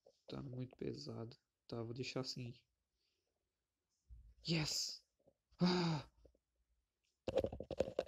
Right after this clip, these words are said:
Aí, ganhamos, véi. Tá, tamo com vinte e dois pontos em sétimo colocado. Bom,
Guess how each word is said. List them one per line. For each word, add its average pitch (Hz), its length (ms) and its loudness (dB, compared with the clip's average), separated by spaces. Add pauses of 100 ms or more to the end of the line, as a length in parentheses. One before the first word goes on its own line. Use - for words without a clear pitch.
(160)
Aí, 120 280 4
ganhamos, 123 680 6
véi. 110 400 2 (1300)
Tá, 117 280 -2
tamo 135 180 -2
com 135 140 -4
vinte 131 200 0
e - 20 -2
dois 127 200 10
pontos - 460 4
em 120 140 4
sétimo 131 580 4 (260)
colocado. 135 720 8 (1400)
Bom, 127 300 12